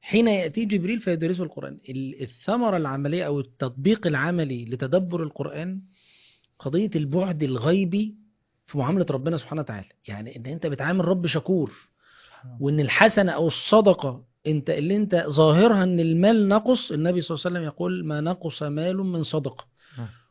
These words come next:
Speaker 1: وإن ربنا بيجازيك على الصدقة ديت بركة ورزق و-، وحفظ وحاجات كتير جدا. ده كل ده احنا بنتكلم على الأثر الدنيوي للصدقة.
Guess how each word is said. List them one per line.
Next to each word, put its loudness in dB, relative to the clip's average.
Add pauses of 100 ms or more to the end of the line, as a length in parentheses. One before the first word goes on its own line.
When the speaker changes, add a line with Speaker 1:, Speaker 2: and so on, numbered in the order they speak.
(120)
Speaker 1:
وإن 0
ربنا 4
بيجازيك 2
على 0
الصدقة 2
ديت 2
بركة 4 (100)
ورزق 6 (220)
و-، 0
وحفظ 2
وحاجات -4
كتير 2
جدا. 4
ده 2
كل 6
ده 8
احنا 0
بنتكلم 2
على 2
الأثر 0
الدنيوي -2
للصدقة. -2